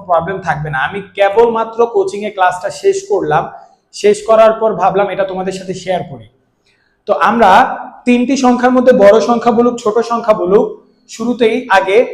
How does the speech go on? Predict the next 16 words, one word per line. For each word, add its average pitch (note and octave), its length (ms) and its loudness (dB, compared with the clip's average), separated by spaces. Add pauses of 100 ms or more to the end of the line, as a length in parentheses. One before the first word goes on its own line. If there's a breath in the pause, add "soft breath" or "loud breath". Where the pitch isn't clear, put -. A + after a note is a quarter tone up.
(140)
ফ্লোচার্টটা A#3+ 460 4
বোঝার G#3 320 2
চেষ্টা A3+ 280 -2
করি, F#3+ 580 -4
তাহলে G#3+ 220 2
অ্যালগরিদমও A3+ 520 4
ইজিলি G#3+ 260 -4
বুঝতে F#3 280 -8
পারবো। B2+ 260 -10 (600)
তো - 60 -4
আমরা G#3 320 4
শুরুতেই A#3+ 520 4 (140)
ফ্লোচার্টের A#3 500 4
মধ্যে B3 320 4
স্টার্ট G#3 440 2
করব। D3 200 -2